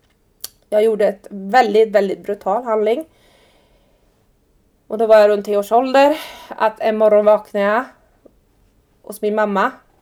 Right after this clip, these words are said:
och, eh, gick in i köket och så bara tittade jag på henne och så tog jag en kniv och högg henne ordentligt.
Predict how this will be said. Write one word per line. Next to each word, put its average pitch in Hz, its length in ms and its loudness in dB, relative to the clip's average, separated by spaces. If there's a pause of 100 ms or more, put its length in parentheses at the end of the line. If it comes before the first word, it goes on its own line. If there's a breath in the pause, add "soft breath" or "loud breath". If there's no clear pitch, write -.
(760)
och, - 500 -12
eh, 175 360 -8
gick - 220 -12
in 202 60 -6
i 208 60 -8
köket 190 760 -8 (840)
och 208 100 -18
så 202 100 -14
bara 196 120 -2
tittade 196 300 -10
jag 170 120 -8
på 196 80 -8
henne 175 220 -8
och 175 100 -10
så - 100 -20
tog 190 200 -10
jag 180 100 -4
en 170 60 -12
kniv 147 280 -12
och - 60 -10
högg 208 200 -10
henne - 200 -20 (960)
ordentligt. 185 540 -10